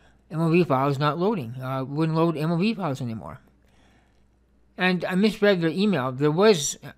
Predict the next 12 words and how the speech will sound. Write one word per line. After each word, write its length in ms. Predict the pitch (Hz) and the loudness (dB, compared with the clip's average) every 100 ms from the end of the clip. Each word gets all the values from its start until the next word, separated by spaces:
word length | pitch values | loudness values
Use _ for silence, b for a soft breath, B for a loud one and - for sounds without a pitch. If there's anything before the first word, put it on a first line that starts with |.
| _ _ _ | _ _ _
a 120 | 156 | -6
line 260 | 156 160 156 | 0 2 2
in 80 | 196 | 0
there 120 | 165 | 0
that 100 | 131 | -2
says 180 | - 151 | 0 2
it 60 | |
would 200 | 139 143 147 _ - | 0 -4 -10 _ -2
get 240 | 165 165 | 0 0
a 80 | 147 | -6
QuickTime 680 | 131 - 165 - 151 143 139 | -10 -4 -6 -4 -6 -4 -6
alternative. 580 | 120 - 175 131 - | -10 -6 -6 -6 -12